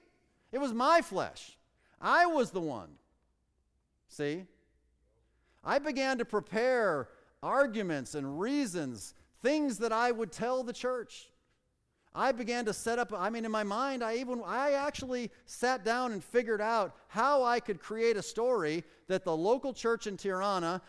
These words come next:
and my sending church from Alabama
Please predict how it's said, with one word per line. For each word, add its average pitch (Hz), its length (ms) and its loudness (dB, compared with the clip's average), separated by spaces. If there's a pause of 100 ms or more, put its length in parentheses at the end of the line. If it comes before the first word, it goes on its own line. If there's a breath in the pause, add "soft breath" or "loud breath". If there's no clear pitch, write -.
(140)
and 165 160 0
my 156 100 0
sending 247 540 -2
church 220 300 0
from 196 160 -6
Alabama 180 720 0